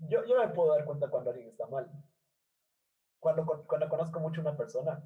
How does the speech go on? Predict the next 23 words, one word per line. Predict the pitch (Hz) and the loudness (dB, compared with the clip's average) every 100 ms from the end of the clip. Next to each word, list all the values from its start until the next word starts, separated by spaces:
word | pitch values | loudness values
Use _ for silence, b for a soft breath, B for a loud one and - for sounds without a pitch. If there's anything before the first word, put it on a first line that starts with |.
| - _ _ _ _ _ | -16 _ _ _ _ _
puedo | 156 151 | -2 -2
decir | 160 | -2
como | 151 143 143 | -4 -4 -2
que | 151 | 0
este | 190 185 | 0 0
man | 170 170 | 0 0
no | 160 | -2
está | 160 | -2
actuando | 151 147 135 123 | -2 -2 -2 -4
bien. | 110 104 | -8 -12
O | 117 | -10
sea, | - | -10
no. | 127 120 - _ _ _ _ _ - | -6 -6 -8 _ _ _ _ _ 0
Pu-, | 160 165 | 2 2
pues | 165 | 2
a | 160 156 | 2 2
que, | 147 127 120 | -2 -4 -2
a | - | -4
que | 139 | -4
me | 127 | -8
pongan | 123 139 143 | -6 -4 -2
la | 123 | -2
cara | 131 131 127 139 - | 2 2 2 2 -2